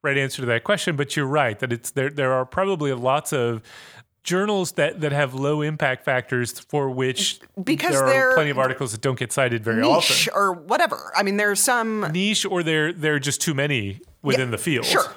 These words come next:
Speaker 2: sure. Yeah,
Speaker 1: Okay.
Speaker 2: I'm not, I'm not sure what the right comparison group is, but I think, you know, this was a random sample of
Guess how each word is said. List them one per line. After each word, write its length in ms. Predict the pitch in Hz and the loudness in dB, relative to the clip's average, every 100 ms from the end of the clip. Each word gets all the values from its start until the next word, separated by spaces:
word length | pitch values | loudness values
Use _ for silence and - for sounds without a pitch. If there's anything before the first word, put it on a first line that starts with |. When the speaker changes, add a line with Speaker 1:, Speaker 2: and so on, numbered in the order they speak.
| - | -14
Speaker 2:
sure. 280 | - - - - _ _ _ _ - | -4 -4 -4 -10 _ _ _ _ -2
Yeah, 100 | 151 | 0
Speaker 1:
Okay. 160 | 165 - | 2 2
Speaker 2:
I'm 20 | 311 | 2
not, 100 | - | 2
I'm 120 | 302 | 0
not 220 | 392 381 | 0 -2
sure 160 | - 285 | -2 -2
what 180 | 165 - | -2 -2
the 120 | 156 | -4
right 360 | - 151 156 127 | -4 -2 -2 -2
comparison 520 | 147 156 123 - 143 | -4 -2 0 -2 -4
group 260 | 120 - | -4 -4
is, 100 | - | -6
but 120 | - 214 | -2 -2
I 80 | |
think, 320 | 208 240 - - - - _ - | 0 -2 -4 -12 -16 -20 _ -4
you 100 | 214 | 0
know, 180 | 165 - | 0 -2
this 240 | 202 254 | -2 0
was 160 | 247 202 | 0 0
a 80 | 208 | 0
random 400 | 190 214 214 202 | 0 0 0 -2
sample 360 | 196 190 170 | -2 -2 0
of 180 | 170 147 | 0 -4